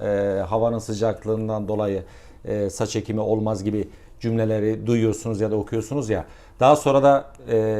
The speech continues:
yaz sezonu geldiği zaman yazın da saç ekimi yapılabilir. Bu sefer de kışa atıfta bulunuyorlar ya veya çamur atıyorlar ya.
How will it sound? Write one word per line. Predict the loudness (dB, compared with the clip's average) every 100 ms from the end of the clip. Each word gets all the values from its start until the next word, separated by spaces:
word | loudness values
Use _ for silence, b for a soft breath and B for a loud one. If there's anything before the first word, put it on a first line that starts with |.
| 0
yaz | 2 6 6 6 -4
sezonu | -10 -6 0 0 0 0
geldiği | 2 2 2
zaman | 0 0 2
yazın | 0 0 2
da | 0
saç | -2 -4
ekimi | -4 -4 -2
yapılabilir. | 0 0 0 0 0 -2 -6 b
Bu | -6
sefer | -2 0
de | 0
kışa | -2 -4 0 -2 -4 B B
atıfta | -2 -2 -2 0
bulunuyorlar | 0 0 2 2 2
ya | 0 -4 b -2
veya | 0 0
çamur | -2 2
atıyorlar | 0 2 2 2
ya. | 0